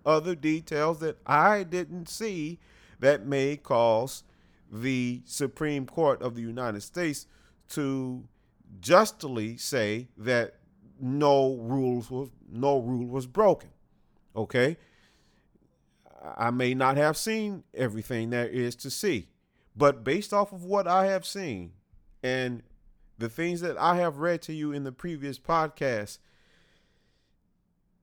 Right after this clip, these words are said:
yeah, something went pretty wrong in Pennsylvania. And I would hope that the Supreme Court would fix it. Now, granted,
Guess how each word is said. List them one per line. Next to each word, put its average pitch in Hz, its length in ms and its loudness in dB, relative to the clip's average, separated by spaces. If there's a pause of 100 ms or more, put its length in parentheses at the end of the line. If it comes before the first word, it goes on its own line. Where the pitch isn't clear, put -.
(300)
yeah, 107 260 0 (340)
something 143 640 -2 (220)
went 123 380 -4
pretty 120 260 -2
wrong 98 400 -2
in 92 140 -8
Pennsylvania. 90 800 -6 (480)
And 104 300 -6
I 110 120 -4
would 104 200 -6
hope 165 340 -2
that 117 180 -4 (200)
the 107 100 -10
Supreme 113 440 -10
Court - 320 -6
would 101 160 -14
fix - 340 -8
it. 85 100 -18 (120)
Now, 107 260 -4
granted, 110 520 -8